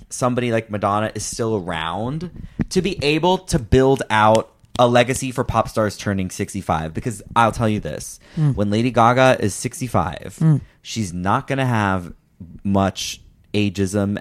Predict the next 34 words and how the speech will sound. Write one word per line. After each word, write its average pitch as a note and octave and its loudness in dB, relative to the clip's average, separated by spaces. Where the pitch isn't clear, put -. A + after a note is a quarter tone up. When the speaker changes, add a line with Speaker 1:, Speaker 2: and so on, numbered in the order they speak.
Speaker 1:
as F#2 -4
much C#3 2
ageism A2 -4
and F#2+ -6
misogyny G2 -4
as F2 -6
Madonna E2+ -2
gets D#2 -8
now. G1+ -8
Speaker 2:
Absolutely E3 4
Speaker 1:
And D3+ 6
Speaker 2:
not. C#3+ 6
Speaker 1:
why G2+ 4
is A2+ 0
that? C3 2
Because G2 -4
Madonna F#2 0
just - -8
went D#2+ -6
through C#2+ -8
it. - -14
Speaker 2:
Yeah, A#3 6
she's F3 -2
paving, G3 4
she, A3 4
Madonna G#3 6
is E3 2
doing F3 6
the D#3+ 4
thing D3+ 2
where D3 2
she F3 4
is E3+ 4
like, C#3+ 2